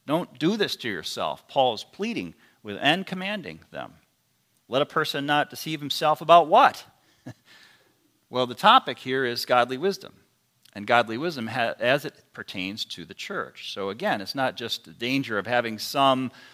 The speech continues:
stray, mistaken thoughts here and there, but rather a person who would deceive himself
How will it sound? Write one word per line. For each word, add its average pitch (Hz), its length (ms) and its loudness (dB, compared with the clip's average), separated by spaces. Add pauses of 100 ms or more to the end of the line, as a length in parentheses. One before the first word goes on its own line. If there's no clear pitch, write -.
stray, 135 720 2 (220)
mistaken 120 580 -4
thoughts 160 440 4
here 135 200 -4
and 104 160 -4
there, 98 180 -2
but 123 160 -4
rather 127 520 2
a 110 80 0
person 156 420 -4
who 123 140 -6
would 113 100 -4
deceive 175 400 -8
himself 117 800 -4